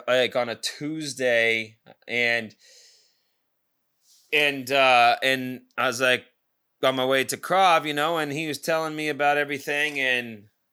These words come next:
uh, that so-, something had happened, um, in, in the band.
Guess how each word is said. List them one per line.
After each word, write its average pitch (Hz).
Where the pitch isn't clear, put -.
uh, 113
that 113
so-, 127
something 143
had 131
happened, 127
um, 107
in, 120
in 131
the 131
band. 123